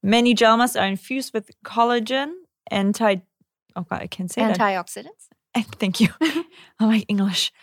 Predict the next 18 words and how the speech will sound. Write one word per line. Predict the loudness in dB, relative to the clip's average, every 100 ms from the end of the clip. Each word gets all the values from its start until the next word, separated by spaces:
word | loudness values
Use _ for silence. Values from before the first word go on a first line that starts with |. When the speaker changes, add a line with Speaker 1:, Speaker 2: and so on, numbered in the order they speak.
| -8 2
Speaker 1:
Antioxidants | 4 6 6 6 4 2 2 2 4
that | 4
help | 6 4 2
the |
skin | -2 0 -2 -2 -4
with | -6 -4
recovery | -6 -6 -2 0 2 2
as | 0 -2 2
well. | 6 6 2 -6 _ _
Speaker 2:
Mm. | 0
Speaker 1:
I'm | 2
not | 6 6 6 2 -6
super | -6 -4 -4
familiar | -4 -4 -2 -4 -4
with | -6 -10 -14 -14
gel | -6 -4 -4
masks. | -6 -10 -14 _ _ _ _
Speaker 2:
So | -18 -6 2 6 6 6 4 0